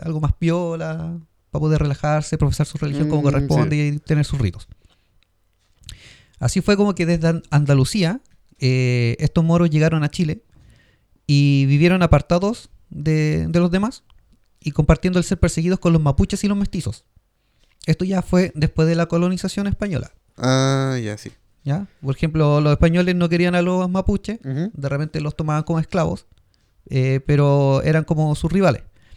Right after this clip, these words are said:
Speaker 1: Y asimismo, cuando un español tenía hijos con un mapuche y aparecían estos mestizos, tampoco eran muy, eh, bien vistos en la sociedad. Esto
Speaker 2: Claro.
Speaker 1: pasó con los moros. Entonces los moros dijeron, "Ya, cabros, nosotros somos los bichos raros, los rechazados,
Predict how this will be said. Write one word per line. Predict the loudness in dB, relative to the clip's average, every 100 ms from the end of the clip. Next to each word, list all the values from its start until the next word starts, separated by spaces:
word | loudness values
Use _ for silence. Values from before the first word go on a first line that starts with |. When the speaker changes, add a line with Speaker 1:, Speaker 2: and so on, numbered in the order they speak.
| -20 _ _ -6
Speaker 1:
Y | -2
asimismo, | 2 4 4 2 0
cuando | -2 0 0
un | 0 4
español | 4 4 0 -2
tenía | -4 -4 -2 -2 -4 -4
hijos | -4 -4 -2
con | -2
un | 0
mapuche | -2 -4 -6 -8 -10 _ _ -6
y | -2
aparecían | -2 -2 -4
estos | -2 -2
mestizos, | -4 -4 -6 -6 -10 _ _
tampoco | -6 -4 -2 0
eran | -2
muy, | -2 -2
eh, | -4 -4 -6 -6
bien | -4 -4
vistos | -4 -4
en | -4
la |
sociedad. | -4 -6 -8 -12 -20 _ _ _ _
Esto | -2 2
Speaker 2:
Claro. | 0
Speaker 1:
pasó | 2
con | 0
los | 2
moros. | 2 2 -2 _ _ _ _ _ _
Entonces | -10 -2 0
los |
moros | 2 0
dijeron, | -2 -6 -4
"Ya, | -2
cabros, | -2 -2 -4
nosotros | -4 -2 -2
somos | -2 0
los | -2
bichos | -2 0
raros, | 0 0 -2
los | 0
rechazados, | -2 -4 -4 -2 -4 -10